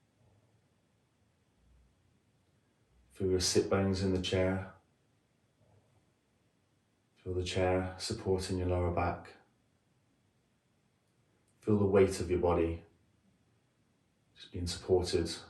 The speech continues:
by the chair and the floor underneath you. And then be aware of your spine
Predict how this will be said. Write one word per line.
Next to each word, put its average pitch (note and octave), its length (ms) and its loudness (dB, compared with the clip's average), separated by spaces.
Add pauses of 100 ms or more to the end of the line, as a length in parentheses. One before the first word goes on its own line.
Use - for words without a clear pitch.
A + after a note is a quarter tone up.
(480)
by E2+ 140 -4
the E2 140 -4
chair F2 500 -4
and E2 160 -4
the D#2+ 40 -10
floor E2+ 360 -4
underneath E2 400 -6
you. D#2+ 180 -8 (1700)
And - 1200 -14
then G2+ 80 2
be G2 100 2
aware F2+ 380 8
of F2+ 160 4
your F2 140 4
spine F2+ 680 2